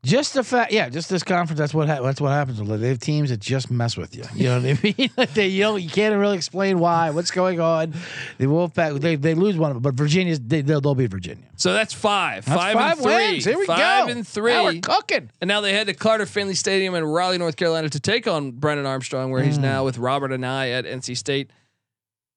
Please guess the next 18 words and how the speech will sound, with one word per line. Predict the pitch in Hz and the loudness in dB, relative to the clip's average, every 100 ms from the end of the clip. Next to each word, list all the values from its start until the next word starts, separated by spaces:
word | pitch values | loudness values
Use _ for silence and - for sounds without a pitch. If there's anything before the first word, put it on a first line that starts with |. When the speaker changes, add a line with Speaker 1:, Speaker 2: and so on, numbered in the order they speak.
| _ | _
Speaker 2:
And | 147 165 | -4 -2
this | 208 | 0
is | 180 | 0
a | |
look | 147 156 143 | 0 -2 -2
ahead | 139 120 | -4 -4
spot | - 120 143 | -4 -6 -6
because | 143 139 | -6 -2
they | 165 | -2
got | 139 | -2
Florida | 170 139 | -2 -2
State | 156 131 | -2 -2
on | 117 | -2
deck. | 113 131 117 - | -2 -4 -4 -8
Speaker 1:
Yeah. | 123 127 127 | -4 0 0
Speaker 2:
And | |
guess | 160 156 156 | 0 -2 -4
what? | 143 | -6